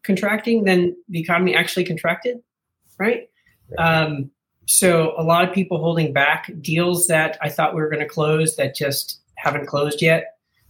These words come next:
Speaker 1: Um, although we've got, we've got a couple closing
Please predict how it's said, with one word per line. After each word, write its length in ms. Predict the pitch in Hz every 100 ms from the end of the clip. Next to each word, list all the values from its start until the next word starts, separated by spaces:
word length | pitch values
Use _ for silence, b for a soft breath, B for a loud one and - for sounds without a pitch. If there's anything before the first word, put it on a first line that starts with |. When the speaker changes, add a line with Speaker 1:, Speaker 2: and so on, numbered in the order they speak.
| -
Speaker 1:
Um, 300 | 143 135 131
although 200 | 151 165
we've 120 | 165
got, 280 | 160 147 -
we've 80 | 151
got 120 | 147
a 40 | 147
couple 240 | 156 156
closing 640 | - 151 143 143 135 135